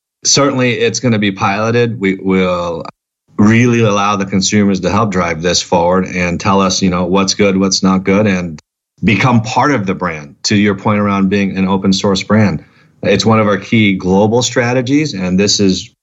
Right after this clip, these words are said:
a way in which I can contribute from a direct-to-consumer perspective with over, I don't know, three, four hundred touch points around the U S and Canada.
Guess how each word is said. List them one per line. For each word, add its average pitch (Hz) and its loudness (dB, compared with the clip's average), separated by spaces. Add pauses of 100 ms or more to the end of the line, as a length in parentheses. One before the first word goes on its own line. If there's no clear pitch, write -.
(180)
a 95 4
way 104 4
in 95 0
which 92 -2
I 98 -4
can 117 -2
contribute 92 -2
from 92 -2
a 85 -2
direct-to-consumer 95 0
perspective 87 -2
with 87 0 (760)
over, 95 2 (360)
I 92 -2
don't 101 0
know, 90 0
three, 95 2
four 98 2
hundred 92 -2 (140)
touch - -2
points 92 -2
around 87 -2
the 87 -2
U 92 2
S 90 -2
and 87 -2
Canada. 104 0